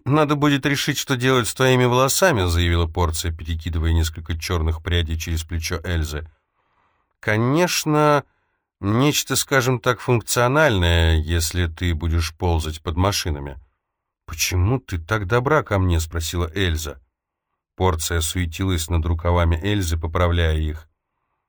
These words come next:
"У тебя немного друзей, да?" "Верно", подтвердила Эльза. "В Вильдане был только Реван, а если он до сих пор не погиб, то, вероятно, думает, что она бросила и Вильдану, и его".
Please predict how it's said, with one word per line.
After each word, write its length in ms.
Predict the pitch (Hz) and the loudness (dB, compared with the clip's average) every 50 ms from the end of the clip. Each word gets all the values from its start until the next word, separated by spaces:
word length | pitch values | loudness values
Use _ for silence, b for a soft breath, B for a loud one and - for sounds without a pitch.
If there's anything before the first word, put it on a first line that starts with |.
| _ _ _ | _ _ _
"У 80 | - | -14
тебя 260 | 82 92 104 98 117 117 | -10 -8 -2 0 0 2
немного 440 | 117 123 120 127 143 147 101 82 | 2 2 2 2 2 0 0 -2
друзей, 500 | 78 80 78 80 78 80 - 85 80 78 | -6 -4 -4 -4 -4 -2 -2 -2 -2 -2
да?" 300 | 73 73 87 90 101 123 - _ _ _ _ _ _ _ _ _ _ _ _ _ _ _ _ _ | -2 -2 0 0 0 -2 -6 _ _ _ _ _ _ _ _ _ _ _ _ _ _ _ _ _
"Верно", 600 | 80 73 80 117 120 110 90 76 76 69 - - _ _ _ _ | -12 -6 -2 0 2 2 2 0 -4 -8 -12 -16 _ _ _ _
подтвердила 680 | - 82 80 - - 90 78 76 73 85 82 80 78 78 80 | -10 -10 -10 -6 -4 -4 -4 -2 -2 0 0 0 0 0 0
Эльза. 460 | 90 85 80 76 73 76 73 73 - - _ _ _ _ _ _ _ _ _ _ _ _ _ _ - | 0 0 0 0 -2 -4 -8 -10 -12 -16 _ _ _ _ _ _ _ _ _ _ _ _ _ _ -14
"В 60 | 78 | -10
Вильдане 680 | 76 85 101 101 95 85 80 101 113 135 143 139 117 95 | -4 -2 -2 0 0 0 0 0 0 2 2 2 0 -2
был 360 | 78 73 87 87 85 80 80 | -2 -2 -2 -2 0 -2 -2
только 380 | - 110 120 131 - - 135 135 | -2 -2 -2 -2 -2 0 0 2
Реван, 500 | 139 147 135 98 76 76 73 73 76 - _ _ _ _ _ _ _ _ _ _ _ _ | 2 2 2 0 0 -2 -4 -6 -10 -14 _ _ _ _ _ _ _ _ _ _ _ _
а 180 | - 82 82 82 | -2 0 2 2
если 400 | 82 82 104 113 - - - 123 | 2 2 2 0 0 0 0 2
он 160 | 120 127 123 | 2 2 0
до 80 | 120 117 | 0 -4
сих 240 | - - 110 - - | -4 -6 -6 -8 -4
пор 240 | - 127 131 127 | 0 0 2 2
не 100 | 123 120 | 2 0
погиб, 500 | 104 - 107 98 90 87 110 135 147 - - _ | 0 0 0 0 0 0 -2 -2 -2 -4 -10 _
то, 160 | - 87 82 | -4 -2 0
вероятно, 520 | 73 85 82 85 90 104 - - 120 107 | 0 2 2 4 2 2 0 0 -4 -4
думает, 360 | 104 104 113 120 123 117 110 | -4 -2 -2 0 0 0 -2
что 260 | - - - - 101 101 | -2 -6 -4 0 0 2
она 160 | 101 101 98 | 2 2 2
бросила 440 | 87 104 113 117 117 - - 104 101 | 2 2 0 0 0 -2 -4 -2 -2
и 240 | 98 90 - 98 | -2 -2 -2 -2
Вильдану, 580 | 92 95 92 85 80 85 95 98 101 110 113 80 | -2 0 -2 -2 0 0 2 2 2 0 -2 -4
и 80 | 104 104 | -4 -6
его". 500 | 107 117 127 131 123 95 78 71 64 | -4 -4 -4 -4 -2 -2 -2 -2 -4